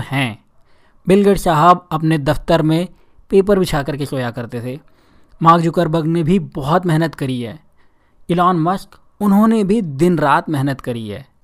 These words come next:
जेफ बेजोस ने भी अपने दफ्तर में काम करते हुए वहीं पर पेपर बिछा करके ज़मीन पर सोया है और फिर वापस से काम करना शुरू कर दिया है। तो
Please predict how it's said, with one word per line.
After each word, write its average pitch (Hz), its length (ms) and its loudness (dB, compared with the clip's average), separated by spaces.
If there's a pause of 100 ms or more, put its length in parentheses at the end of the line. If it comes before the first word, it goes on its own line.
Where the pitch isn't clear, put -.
(220)
जेफ 226 200 2
बेजोस 190 420 -4
ने 202 120 -4
भी 196 180 -4
अपने 202 260 -6
दफ्तर 165 540 -4
में 175 200 -4 (160)
काम 185 280 2
करते 175 380 -4
हुए 165 280 -4
वहीं 160 380 -2
पर 175 240 -4 (120)
पेपर 147 280 -6
बिछा 135 320 -8
करके 139 500 -6
ज़मीन 143 440 -2
पर 143 240 -8 (460)
सोया 175 380 2
है 180 220 -2 (320)
और 180 220 -2
फिर 269 200 -2 (280)
वापस 175 340 -2
से 180 160 -8
काम 143 260 -4
करना 135 280 -6
शुरू 156 280 -4
कर 131 180 -6
दिया 110 220 -10
है। 104 200 -14 (560)
तो - 100 -12